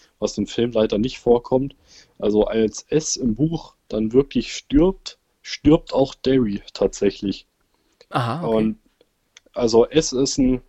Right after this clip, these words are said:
Speaker 1: Teil von Derry schon immer gewesen in dem ganzen Buch. Also er gehört, er ist das Böse und er gehört einfach zu der Welt dann quasi dazu.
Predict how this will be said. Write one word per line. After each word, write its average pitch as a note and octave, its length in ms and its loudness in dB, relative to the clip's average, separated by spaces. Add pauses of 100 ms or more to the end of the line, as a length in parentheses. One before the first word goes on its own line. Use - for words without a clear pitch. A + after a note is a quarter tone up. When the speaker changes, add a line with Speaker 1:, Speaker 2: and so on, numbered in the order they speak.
(100)
Speaker 1:
Teil D3 340 2
von D3+ 420 -2
Derry F3 400 2 (220)
schon - 240 0
immer C#3+ 200 4
gewesen A#2 460 0
in B2+ 120 0
dem C3 220 0
ganzen A#2+ 380 -6
Buch. C#3+ 280 -2
Also G#2+ 440 6 (460)
er A#2+ 200 -2
gehört, A#2+ 540 2
er A2+ 100 2
ist - 180 -2
das G#2+ 140 2
Böse D#3 340 2
und C3 300 0
er B2 160 2
gehört A#2+ 440 0
einfach A#2+ 460 -2 (480)
zu - 160 -8
der A2 200 2
Welt A#2 420 0
dann A#2 220 -8
quasi B2+ 380 0
dazu. C#3+ 540 -4